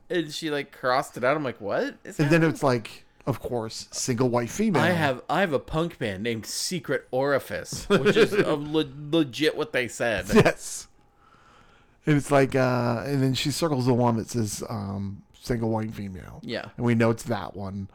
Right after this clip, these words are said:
Speaker 2: because she circled it seven <laughs> times.
Speaker 1: Yes.
Speaker 2: She really did. She went,
Speaker 1: Yeah.
Speaker 2: "Circle, circle, circle, circle.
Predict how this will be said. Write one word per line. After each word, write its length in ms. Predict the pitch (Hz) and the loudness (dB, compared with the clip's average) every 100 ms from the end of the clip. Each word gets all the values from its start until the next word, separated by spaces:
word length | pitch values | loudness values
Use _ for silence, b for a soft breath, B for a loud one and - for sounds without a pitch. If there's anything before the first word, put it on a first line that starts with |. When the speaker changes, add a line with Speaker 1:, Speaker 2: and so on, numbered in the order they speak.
| b b _ | b b _
Speaker 2:
because 180 | 131 | 0
she 180 | - 131 | 0 -2
circled 540 | 113 - 139 127 120 110 | -6 -2 -2 0 0 0
it 160 | - | -4
seven 560 | - - 113 104 123 139 | -6 -4 -4 -4 -6 -6
<laughs> 0 | |
times. 340 | - - - - | -6 -6 -8 -6
Speaker 1:
Yes. 580 | - 127 110 - - B B | -8 -4 -4 -4 -8 B B
Speaker 2:
She 180 | - 220 | -4 -2
really 240 | 196 226 | 0 0
did. 200 | 240 220 | 2 2
She 80 | 143 | 2
went, 100 | 135 | 0
Speaker 1:
Yeah. 140 | 143 - - | 0 -4 -8
Speaker 2:
"Circle, 520 | - - 156 - 143 127 | -12 0 2 2 2 2
circle, 420 | - 139 - 120 | 2 0 0 -6
circle, 460 | - 156 - 131 117 | -2 -4 -4 -10 -10
circle. 840 | - 214 208 139 123 123 110 | 2 2 4 4 4 4 0